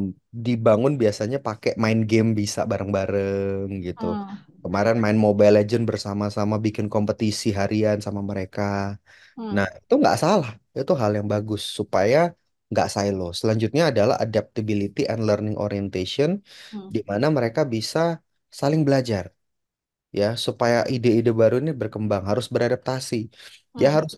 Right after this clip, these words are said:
Speaker 1: ada program learningnya nih gimana, soft skillnya apa yang harus ditingkatkan, managerial skillnya seperti apa.
Speaker 2: Hmm.
Speaker 1: Divisi learning and development ini harus selalu ada. Ya, yang ke selanjutnya, ketujuh adalah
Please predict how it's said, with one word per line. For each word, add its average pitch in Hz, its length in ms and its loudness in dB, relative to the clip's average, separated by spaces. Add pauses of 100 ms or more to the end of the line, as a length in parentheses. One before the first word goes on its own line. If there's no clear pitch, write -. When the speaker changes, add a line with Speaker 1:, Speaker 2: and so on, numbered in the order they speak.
Speaker 1:
ada 165 140 4 (100)
program 170 360 6 (100)
learningnya 160 440 0 (100)
nih 185 80 -4 (100)
gimana, 156 300 -2 (280)
soft 147 220 0
skillnya 165 400 2
apa - 120 -6
yang 156 80 0
harus 151 120 -8 (100)
ditingkatkan, 139 580 -2 (120)
managerial 139 580 2 (100)
skillnya 156 380 0
seperti 127 260 -4 (120)
apa. 123 160 -4 (600)
Speaker 2:
Hmm. 123 200 -2
Speaker 1:
Divisi 156 180 -2 (120)
learning 151 340 4
and 147 160 2
development 139 480 0
ini 175 160 -2
harus 131 180 0
selalu 131 220 0 (120)
ada. 120 180 -4 (720)
Ya, 110 60 4 (140)
yang 139 180 2
ke 135 80 2 (180)
selanjutnya, 123 500 0
ketujuh 127 460 0
adalah 113 240 2